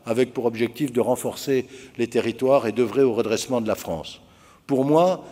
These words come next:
créer la métropole et la réussir, c'est atteindre les objectifs de développement, d'innovation,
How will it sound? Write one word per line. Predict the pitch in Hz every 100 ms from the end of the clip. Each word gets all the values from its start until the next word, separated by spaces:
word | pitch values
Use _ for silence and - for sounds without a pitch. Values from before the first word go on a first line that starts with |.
| - -
créer | 143 147
la | 139
métropole | 131 123 120 113 156 170 143
et |
la | 123
réussir, | 113 113 - 156 160 156 - - -
c'est | - 135 117
atteindre | 120 120 139 147
les | 120 117
objectifs | 107 110 - 113
de | 107
développement, | 110 110 117 110 117 120 131 - -
d'innovation, | 117 135 135 123 113 127 139